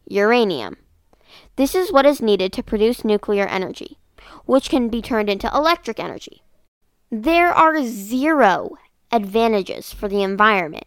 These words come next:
when it comes to non-renewable energy sources, but there are countless disadvantages. When emitted, these are all major contamination gases,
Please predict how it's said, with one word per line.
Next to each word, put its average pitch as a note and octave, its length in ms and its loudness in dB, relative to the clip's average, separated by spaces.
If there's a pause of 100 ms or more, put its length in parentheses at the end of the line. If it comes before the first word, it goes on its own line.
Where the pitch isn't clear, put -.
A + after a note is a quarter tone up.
(160)
when A3 120 0
it A3 120 -2
comes A3+ 300 -2
to A3 100 -6
non-renewable G#3+ 1080 2
energy A#3 360 -2
sources, - 640 -16 (720)
but C4 160 0
there C4+ 160 2
are B3+ 240 0
countless B3+ 920 -2
disadvantages. F#3+ 960 -6 (540)
When B3+ 260 2
emitted, B3+ 440 2 (440)
these D#4+ 280 6
are D#4+ 180 4
all C#4+ 240 6
major C4+ 680 2
contamination C4+ 840 0
gases, - 580 -4